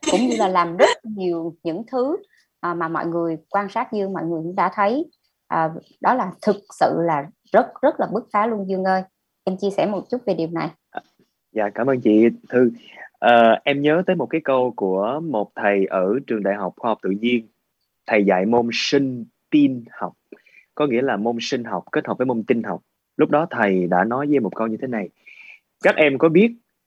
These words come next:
Speaker 2: những thành tựu trên thế giới nằm ở ranh giới của các ngành?" Tức là sau này nó sẽ là những cái sự tái hợp. À, và hôm nay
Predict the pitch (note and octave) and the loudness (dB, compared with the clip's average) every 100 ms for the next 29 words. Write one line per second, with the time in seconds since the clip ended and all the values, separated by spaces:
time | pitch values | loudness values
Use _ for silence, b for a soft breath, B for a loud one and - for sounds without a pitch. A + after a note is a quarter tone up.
0 | _ - A#2 B2 A3 C#3 A#2+ G2 G2+ F#2+ | _ 0 2 4 2 0 0 4 4 6
1 | G2 A#2+ G#2+ A#2+ B2 B2 C3+ G3 A3 - | 4 2 0 0 2 2 4 0 -2 -10
2 | _ A2+ G2+ F#2+ F2+ - F2+ G2 C#3 B2+ | _ -4 -2 -2 -4 -2 0 0 0 0
3 | C#3+ D3 C3 A#2+ B2+ F3+ D3+ A2+ C#3+ C#3+ | 0 0 0 0 2 0 -2 -6 -8 -12
4 | G2+ E2 D2+ _ _ _ _ B B B | -12 -14 -18 _ _ _ _ B B B
5 | B _ D3+ C#3 F#2+ B2+ B2 G#2+ G#2+ B2+ | B _ 4 4 6 4 4 4 2 2
6 | B2 A2 G2 F2+ G2+ C#3 F#2 - A2 C#3 | 2 2 2 0 0 2 0 0 -4 -4
7 | A2+ - _ _ _ _ _ - G2 F2+ | -12 -16 _ _ _ _ _ -4 -2 0
8 | G2 G2 F#2+ F#2+ C3 C3+ | 4 4 4 0 0 2